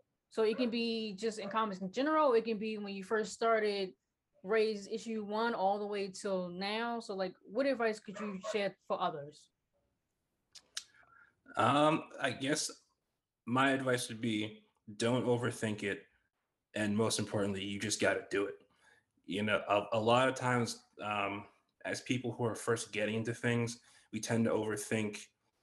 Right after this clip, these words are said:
Speaker 2: the steps it's gonna take, and it has to be perfect, you know, right out of the gate. The perfection and, and the skill comes in time.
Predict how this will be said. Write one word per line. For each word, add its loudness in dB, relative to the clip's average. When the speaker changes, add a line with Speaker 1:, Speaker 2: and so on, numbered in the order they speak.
Speaker 2:
the 0
steps 0
it's -6
gonna -2
take, -2
and -4
it -2
has -2
to -14
be -16
perfect, -6
you -6
know, -4
right 2
out 2
of -4
the -8
gate. -4
The -2
perfection 2
and, -2
and -6
the -4
skill 0
comes 2
in -6
time. 0